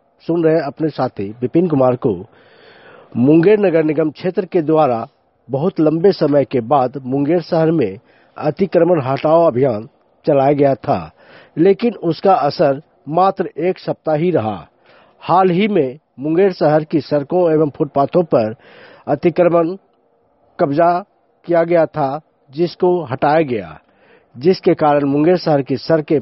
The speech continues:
पहले के तरह फिर से उचित राह में आ गई है। यहाँ तक कि गाड़ी चालकों एवं राहगीरों को कहीं भी आने जाने में काफी परेशानियों का सामना करना पड़ रहा है। मुंगेर नगर निगम के द्वारा एक सप्ताह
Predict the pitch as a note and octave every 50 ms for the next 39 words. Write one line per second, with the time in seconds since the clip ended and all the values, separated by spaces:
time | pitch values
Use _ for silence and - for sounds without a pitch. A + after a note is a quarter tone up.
0 | - _ - C#3 C3+ D#3 F3 G3 F3+ - D#3+ C3+ - - C#3 C3+ C#3+ C3+ B2+ B2
1 | D3+ _ _ - - - - - _ _ _ - - F#3+ G#3+ G3+ - - F3+ D3
2 | C3 B2 D#3+ - _ _ _ _ _ _ _ _ - E3+ E3+ - A3+ A#3 G3 _
3 | _ - C#3 C#3 - D3 D3 D#3 E3 - - - - C3+ C3 A2+ B2 C#3 D3+ D3+
4 | C3 B2 G2+ E2+ D#2 - _ _ _ _ _ _ _ _ - D3+ E3 F#3 F3+ -
5 | G3+ - - G#3 E3 C3+ D3+ D3 D#3 F3 F#3+ F3 - E3+ D3 D3 C#3 - E3+ F#3
6 | G3+ G3+ - F#2 D3+ D3 D3+ D3+ D3 D3 B2+ C3+ C#3+ C#3+ D3 F3 F#3 G#3 G#3 -
7 | - C#3 A2+ A2 - _ - - - _ _ - F3 F3+ G#3 A#3+ G#3 G#3+ G3+ F#3
8 | D3 D3+ D#3 F3 E3+ D#3+ D#3+ D3 D3+ E3+ F3+ F3+ D#3+ C3 B2 - - _ _ _
9 | _ - C#3 C#3 D3 C#3+ - - G3 G#3+ - F#3 E3 D#3 C#3+ - C#3 C#3+ D3 D#3+
10 | F3+ F#3 E3+ F3+ E3 C#3+ - - C3 C#3 D3 D#3 E3 - E3 B2+ A2 A2+ A2 -
11 | C3+ B2+ C3 D#3 E3 D#3 C3 G#2+ F2+ D#2 D2+ D2 - _ _ - - - - -
12 | - - - _ - C#3 D#3+ F3 F#3 G#3 G#3+ F#3+ F#3 E3 E3 E3 D3+ D#3+ D3 F3+
13 | F3+ F3 - F3+ D3 C3+ D#3 D3+ D3+ C#3+ C3 A#2 A2+ - _ _ _ _ _ _
14 | _ _ - D#3 G3 G3+ - - G3 - - - D3